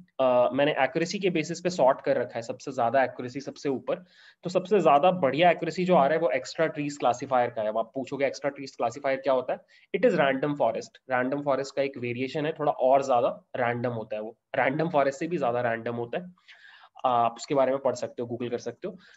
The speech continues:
So extra tree सबसे बढ़िया accuracy दे रहा था और इसका precision भी अच्छा आ रहा था, नाइंटी नाइन पॉइंट वन।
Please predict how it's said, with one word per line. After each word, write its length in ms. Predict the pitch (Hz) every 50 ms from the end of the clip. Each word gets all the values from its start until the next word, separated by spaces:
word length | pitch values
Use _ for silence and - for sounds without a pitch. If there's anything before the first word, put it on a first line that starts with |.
| _ _ - 160
So 100 | - 147
extra 640 | 147 - - - 185 180 180 180 180 - 180 - - - _ _ _ _ -
tree 420 | - 156 175 175 180 185 180 180 -
सबसे 300 | - 160 - - - 160
बढ़िया 320 | 143 139 127 147 151 135
accuracy 340 | 123 - 143 139 139 - 170
दे 120 | 147 156
रहा 120 | 151 156 147
था 160 | 160 170 180
और 280 | - - 131 139 139
इसका 220 | 143 143 - - 165
precision 520 | - - 143 143 - 165 151 165 196 196
भी 80 | 202 190
अच्छा 240 | 180 180 - - 127
आ 80 | 117
रहा 120 | 110 107 104
था, 220 | - 117 - _ _ -
नाइंटी 300 | 123 123 131 131 127 143
नाइन 200 | 139 135 131 131
पॉइंट 220 | 131 131 131 127 120
वन। 160 | 117 110